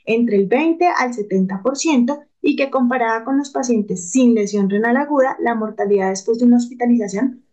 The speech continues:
mostró un aumento del treinta y cinco por ciento versus el trece por ciento de los que no desarrollaron una lesión renal aguda. Y ese aumento igual fue independiente de la recuperación de la función renal al egreso. Lo otro, ah, las causas más, eh,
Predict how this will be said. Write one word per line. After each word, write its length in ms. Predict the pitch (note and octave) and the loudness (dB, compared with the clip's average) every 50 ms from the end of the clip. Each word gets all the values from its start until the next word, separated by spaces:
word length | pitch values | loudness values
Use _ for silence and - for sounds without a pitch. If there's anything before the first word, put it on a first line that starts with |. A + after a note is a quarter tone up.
| _ _ | _ _
mostró 340 | G#3 A#3+ A#3+ A#3+ A#3+ A#3+ A3 | 2 2 2 2 0 0 -2
un 60 | G#3 | -2
aumento 640 | G3+ G#3 G#3 A3 A#3 A#3 A#3 A3+ A3+ - - - - | -2 -2 -2 0 0 0 0 0 -2 -4 -4 -4 -4
del 320 | A#3 A#3+ A#3+ A#3 A#3+ A#3+ A#3+ | -2 0 0 0 -2 -4 -4
treinta 380 | - A3+ A3+ G#3+ - - G3 | -4 -2 -2 -2 -4 -4 -4
y 80 | F#3+ G3 | -4 -4
cinco 400 | - - D4 D#4 D4+ D4+ E4+ E4 | -2 0 2 2 2 2 0 -2
por 160 | E4+ E4 D#4+ | -2 -4 -4
ciento 440 | - D#4+ D4+ D4+ D4+ G4 F#4 - - - | -2 -2 -2 0 2 0 -2 -2 -2 0
versus 380 | A3+ A3+ G#3+ G#3 B3 B3 A#3+ | 0 0 0 -2 -4 -4 -4
el 140 | C#4 A#3+ - | -4 -6 -4
trece 240 | - F#3+ F#3 G3 F#3+ | -4 -2 -2 -2 -2
por 180 | - G3+ G3+ | -2 -4 -4
ciento 320 | - F#3+ F#3 F#3 - F#3 F#3 | -2 -4 -4 -4 -2 -2 0
de 60 | F#3+ | 0
los 120 | G3 - | -2 -2
que 100 | - G3+ | 0 2
no 140 | G3 F3+ E3+ | 2 2 0
desarrollaron 520 | F3 F3 F3 F3+ F3+ F#3 F#3 F#3 F3+ F#3 F#3 | -2 -4 -4 -2 -2 -2 -2 -4 -6 -8 -6
una 140 | F3+ F3+ | -6 -6
lesión 300 | F3+ G3 F3+ - G3 F#3+ | -6 -6 -8 -10 -10 -10
renal 220 | G3 G3+ G3 G3+ G#3+ | -8 -6 -4 -2 -2
aguda. 280 | A#3+ C#4+ F4+ C#4+ - - - - - - _ _ _ _ | 0 2 0 0 0 -4 -10 -18 -20 -20 _ _ _ _
Y 140 | B3+ C#4+ D#4 | 2 2 4
ese 180 | D4+ D4 C#4+ D4 | 2 2 0 2
aumento 400 | D4+ D#4 D#4 C4+ B3 A#3+ C4 C#4+ | 2 2 2 2 0 0 0 -2
igual 320 | B3 A#3 G3+ A3+ C4 - | -2 -2 -2 -2 -4 -2
fue 120 | - A3+ G3+ | -2 0 0
independiente 760 | G3+ G3 G#3 A3+ A#3 - G3+ F#3 F#3 G3 G#3+ A#3+ B3 A#3+ D#4+ | 2 0 0 -2 -2 -2 -2 -2 0 0 0 -2 0 -2 -2
de 80 | D#4 D#4 | 0 0
la 120 | D4+ A#3+ | 0 -2
recuperación 580 | B3 A#3+ - G#3+ G3+ G3 F#3+ F3+ F3 F3+ F3+ F#3 | -4 -6 -6 -8 -6 -4 -6 -6 -4 -4 -4 -2
de 80 | F#3 F#3 | 0 0
la 140 | G3 G3+ | -2 -2
función 380 | F#3 A3 A3+ A3 - F#3 F3 F3 | -2 -4 -4 -4 -2 -2 -2 0
renal 340 | E3+ F#3 G3 A#3 C4+ - - | 0 2 2 0 0 -2 -4
al 140 | - G#3 F#3+ | -4 -4 -4
egreso. 460 | F#3 F3 F3+ F3+ - - - - - _ _ _ _ _ _ _ _ _ _ _ _ _ _ _ | -4 -6 -8 -10 -8 -10 -10 -10 -12 _ _ _ _ _ _ _ _ _ _ _ _ _ _ _
Lo 220 | - B3+ C4 B3+ A#3+ | 0 2 2 4 2
otro, 300 | A#3+ A#3+ B3+ D4+ F#4 - - - - - _ _ _ _ - | 2 0 -2 -2 -2 -4 -8 -16 -20 -20 _ _ _ _ -6
ah, 320 | C4+ C4 A#3 F#3 F3+ - | -4 -4 -6 -8 -8 -2
las 260 | - A#3 B3 B3+ B3+ B3 | 0 0 0 0 0 0
causas 320 | B3+ B3+ B3+ B3 C4 B3+ | -2 0 0 0 0 0
más, 360 | C4 C4+ C4+ C4 B3+ B3 A#3+ - - | 0 0 0 0 -2 -4 -6 -8 -4
eh, 600 | A#3 B3+ C4 C4 C4 C4 B3+ A#3+ A#3+ - - _ | -2 0 0 0 0 0 -2 -2 -4 -6 -12 _